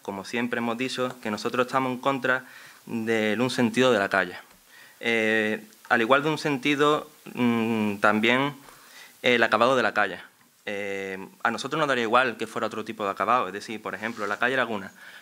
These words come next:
La calle Laguna es una calle hecha con adoquín, una calle que ha quedado muy bien, la verdad.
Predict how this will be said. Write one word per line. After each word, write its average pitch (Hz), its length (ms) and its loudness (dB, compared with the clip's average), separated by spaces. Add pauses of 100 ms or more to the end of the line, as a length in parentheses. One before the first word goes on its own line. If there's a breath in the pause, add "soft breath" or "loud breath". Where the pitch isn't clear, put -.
La 113 160 0
calle 123 180 2
Laguna 147 600 0
es 117 60 -10
una 117 180 -4
calle 117 180 -4
hecha 120 160 -8
con 113 120 -4
adoquín, 117 320 -4
una 117 180 -6
calle 104 180 -4
que 104 80 -6
ha 98 60 -8
quedado 101 200 -4
muy 101 140 -8
bien, 135 200 0
la 117 60 2
verdad. 117 400 0